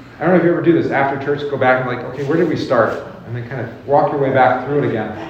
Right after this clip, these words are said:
How did we get here from there, right? That would be a fun exercise to do, um, after church on a Sunday.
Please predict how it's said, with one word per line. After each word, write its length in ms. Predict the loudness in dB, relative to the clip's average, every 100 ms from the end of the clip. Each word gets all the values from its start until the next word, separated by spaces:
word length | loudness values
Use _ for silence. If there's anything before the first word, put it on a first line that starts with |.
| 0
How 80 | 2
did 100 | 4
we 160 | 4
get 260 | 4 4 4
here 600 | 2 4 4 2 -2 -10 -14 -4
from 240 | 0 2
there, 480 | 4 4 2 -2 -6 -12 -4
right? 280 | -2 -2 -6 -12 -14 -16 -16 -18 -20 -2
That 120 | 0
would 80 | 4
be 80 | 4
a 100 | 2
fun 140 | 2
exercise 600 | 2 0 -2 2 2 2
to 80 | -4
do, 320 | -2 -2 -2 -6 -10 -16 -10 -10 -8 -4
um, 180 | -2 0
after 420 | 2 2 0 -2
church 200 | -2 -2
on 160 | -8 -8
a 40 |
Sunday. 440 | -10 -10 -10 -10